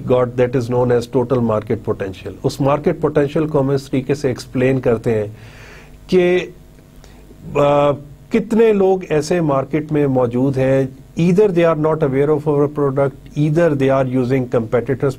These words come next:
product, or either they are using substitutes जी। So let's target those people as well so that we can get maximum advantage from the company or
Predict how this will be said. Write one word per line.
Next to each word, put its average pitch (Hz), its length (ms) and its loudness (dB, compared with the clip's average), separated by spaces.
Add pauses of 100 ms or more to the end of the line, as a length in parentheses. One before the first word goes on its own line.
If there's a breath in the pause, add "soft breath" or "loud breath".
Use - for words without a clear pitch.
product, 113 320 0 (200)
or 120 140 2 (200)
either 147 220 2
they 123 340 0
are 110 60 -4 (100)
using 113 200 -2
substitutes 110 760 -6
जी। - 80 -18 (1200 loud breath)
So 175 240 0
let's 208 320 -2
target 165 360 2
those 160 300 2
people 156 380 2
as 135 100 -2
well 160 140 2
so 156 300 0
that 151 280 2
we 151 120 0
can 156 220 0 (140)
get 143 200 2 (280)
maximum 160 720 2
advantage 131 460 -2 (120)
from 120 180 0
the 117 200 2
company 135 640 0
or 113 240 0